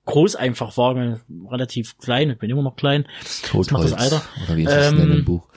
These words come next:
Speaker 1: genau, das ist ja ein riesiger Wall, der schön in Szene gesetzt ist. Und dann natürlich die Szene mit der dahinschimmelnden Schwester.
Speaker 2: Zelda. Mhm.
Speaker 1: Genau,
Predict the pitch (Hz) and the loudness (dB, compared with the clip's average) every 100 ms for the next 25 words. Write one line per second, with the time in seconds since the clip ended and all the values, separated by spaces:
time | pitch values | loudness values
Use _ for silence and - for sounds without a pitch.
0 | _ - 127 135 135 127 - - 131 107 | _ 0 4 4 2 -2 -4 -2 -2 -6
1 | 120 127 165 214 196 147 123 123 120 180 | -8 -4 -2 -2 -2 -2 -4 -2 2 2
2 | 240 220 - _ - 156 135 156 156 151 | 0 -6 -18 _ -6 -2 2 2 2 2
3 | 139 165 180 156 170 - 180 190 - - | 0 0 0 -2 -2 -4 -4 -4 -6 -12
4 | _ - 160 170 180 165 - - - 151 | _ 0 4 4 2 0 -8 -12 -4 0
5 | 156 165 - 160 156 - 151 - 139 165 | 0 0 0 0 0 -2 -2 0 2 2
6 | 165 160 160 151 147 147 - - - _ | 2 2 2 2 0 -2 -6 -8 -10 _
7 | - 131 120 120 120 120 117 _ _ 131 | -4 0 0 0 -2 -4 -8 _ _ -2
8 | 110 147 160 - 156 156 151 147 143 139 | 0 2 2 2 2 4 2 2 2 4
9 | 139 123 - _ _ _ _ - - 131 | 2 -2 -10 _ _ _ _ -8 -4 -2
10 | 151 - 196 202 190 - _ _ - - | -4 0 0 0 -2 -8 _ _ -20 -16
11 | - 92 101 107 117 95 95 95 104 - | -8 -8 -6 -8 -10 -12 -14 -16 -16 -2
12 | 151 135 143 160 | 2 4 4 4